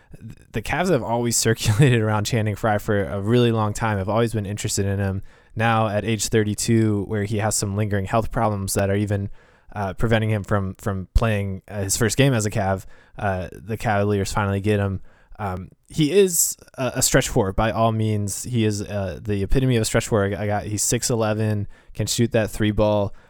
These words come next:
Uh, the good news for me, uh, as a Cavs fan, even though he's only averaging five point two points a game and a three ninety-seven three-point percentage,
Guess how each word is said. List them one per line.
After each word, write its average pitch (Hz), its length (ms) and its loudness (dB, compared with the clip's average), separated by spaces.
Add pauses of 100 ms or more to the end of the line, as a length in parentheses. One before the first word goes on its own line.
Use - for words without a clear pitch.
(120)
Uh, 104 160 -4
the 107 140 -4
good 143 240 4
news 160 320 0
for 127 160 0
me, 123 500 0 (380)
uh, 101 340 -6
as 107 200 -6
a 101 60 -6
Cavs 139 400 -2
fan, 113 340 0
even 127 260 2
though 123 100 4
he's 113 160 2
only 120 220 2
averaging 110 380 0
five 107 200 -4
point 107 180 -4
two 104 160 -6
points 101 280 -4
a 104 60 -4
game 110 440 0 (380)
and 104 400 -4
a 101 120 -4
three 113 220 -2
ninety-seven 104 500 -2
three-point 110 440 -2
percentage, 101 580 -4